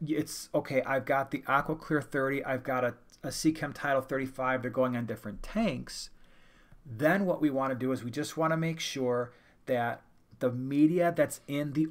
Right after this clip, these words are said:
old filter has been in that filter for at least four weeks,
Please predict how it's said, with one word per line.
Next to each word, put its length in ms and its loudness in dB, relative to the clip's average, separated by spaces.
old 380 4
filter 480 -4
has 240 -4
been 260 0
in 220 0
that 220 0
filter 340 -2
for 320 2
at 180 -2
least 420 0
four 300 4
weeks, 520 0